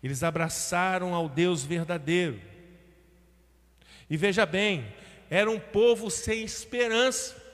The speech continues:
era um povo pagão, eles não tinham esperança,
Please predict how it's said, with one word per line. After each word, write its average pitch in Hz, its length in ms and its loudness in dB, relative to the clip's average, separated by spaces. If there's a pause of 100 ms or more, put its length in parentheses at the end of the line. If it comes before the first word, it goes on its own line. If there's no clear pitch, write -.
(1300)
era 220 180 0
um 233 60 0
povo 233 420 2
pagão, 226 680 -2 (1000)
eles 220 200 -2
não 240 140 0
tinham 240 240 -6
esperança, 247 960 0